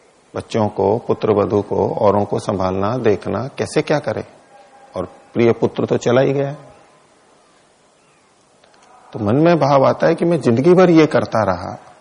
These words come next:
ईश्वर को मानता रहा, उपासना करता रहा, उसका प्रचार करता रहा, ईमानदारी से रहा,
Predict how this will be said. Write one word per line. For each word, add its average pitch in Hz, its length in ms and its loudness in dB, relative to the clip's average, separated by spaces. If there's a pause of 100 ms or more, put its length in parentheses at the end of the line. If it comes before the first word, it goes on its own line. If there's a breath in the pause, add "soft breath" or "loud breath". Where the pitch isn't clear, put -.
(580)
ईश्वर 135 320 0
को 135 160 0
मानता 107 420 2
रहा, 101 440 -2
उपासना 117 560 -2
करता 104 340 -2
रहा, 98 580 -2 (1700 soft breath)
उसका - 200 -8
प्रचार 123 440 2
करता 110 340 -2
रहा, 101 720 0
ईमानदारी 113 600 2
से 117 140 -2
रहा, 101 640 -2